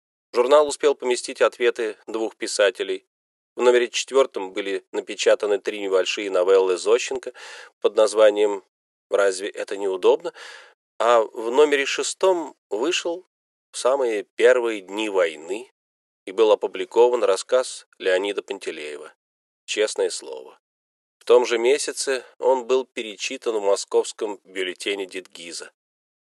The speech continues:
В тысяча девятьсот сорок третьем году рассказ «Честное слово» был напечатан в сборнике того же названия, вышедшем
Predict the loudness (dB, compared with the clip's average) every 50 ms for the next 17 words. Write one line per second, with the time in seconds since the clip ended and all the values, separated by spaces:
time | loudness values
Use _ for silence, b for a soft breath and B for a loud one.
0 | _ _ _ _ -10 -8 -6 -4 -4 -4 -4 -6 -4 -2 -2 -2 -2 0 -2 -2
1 | 0 2 4 4 4 2 0 0 2 2 2 2 0 0 2 2 4 4 6 4
2 | 4 4 4 4 4 4 4 4 0 -6 0 4 4 4 4 4 2 0 2 4
3 | 6 8 8 6 6 2 2 2 2 0 -2 -2 -6 -2 2 2 2 2 0 -4
4 | -4 -6 -8 -2 2 2 2 2 2 -4 -6 -6 -4 0 0 2 4 2 2 0
5 | 0 0 0 0 0 0 0 2 2 2 0 -2 -4 -6 _ _ _ _ -8 -6
6 | -4 -4 -4 -4 -4 -4 -2 -2 -4 -6